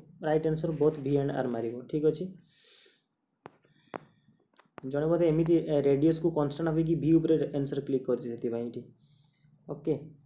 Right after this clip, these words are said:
ତ କ୍ୱେଶ୍ଚନ୍ depends upon ହେଇଥିଲେ better ହେଇଥାନ୍ତା ମୋତେ ଲାଗୁଛି। ଅ, next,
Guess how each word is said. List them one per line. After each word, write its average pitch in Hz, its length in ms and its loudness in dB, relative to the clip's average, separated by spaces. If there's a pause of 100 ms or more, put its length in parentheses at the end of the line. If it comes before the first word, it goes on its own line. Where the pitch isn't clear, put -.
ତ 151 60 -8
କ୍ୱେଶ୍ଚନ୍ 147 440 -2
depends 156 380 0
upon 160 180 0
ହେଇଥିଲେ 156 180 2
better 135 220 0
ହେଇଥାନ୍ତା 135 240 0
ମୋତେ 127 160 -4
ଲାଗୁଛି। 127 300 -6 (720)
ଅ, 139 80 -4 (260)
next, 151 480 -4